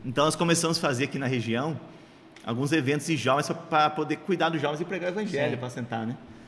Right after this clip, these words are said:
Speaker 1: Aí depois, né, colocamos no, o nome foi The Church, né, que a
Speaker 2: The
Speaker 1: gente queria
Speaker 2: Church.
Speaker 1: passar a base da igreja
Speaker 2: Sim.
Speaker 1: forte.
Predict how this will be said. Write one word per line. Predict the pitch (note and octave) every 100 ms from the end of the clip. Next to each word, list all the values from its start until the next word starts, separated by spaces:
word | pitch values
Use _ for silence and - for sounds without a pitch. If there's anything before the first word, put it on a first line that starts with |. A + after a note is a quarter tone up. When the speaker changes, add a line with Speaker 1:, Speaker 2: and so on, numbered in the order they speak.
| - - - - -
Speaker 1:
Aí | A#2
depois, | B2+ C#3+ D3+ D3+ - -
né, | C3+ C#3 C#3 B2 A2+ A2 - - - - - C#3+ C3+
colocamos | C#3 B2+ C3+ C3+
no, | C3 C3 B2
o |
nome | A#2+ C3+
foi | C#3+
The | C3
Church, | B2+ D3 D#3 F#3
né, | D3+
que |
a |
Speaker 2:
The | C#3
Speaker 1:
gente | B2
queria | - B2
Speaker 2:
Church. |
Speaker 1:
passar | A2 B2 - B2
a |
base | A2+ A#2+ B2+ A#2+
da |
igreja | A2+ A2+ A#2+ A#2
Speaker 2:
Sim. | A#2
Speaker 1:
forte. | C3+ E3 -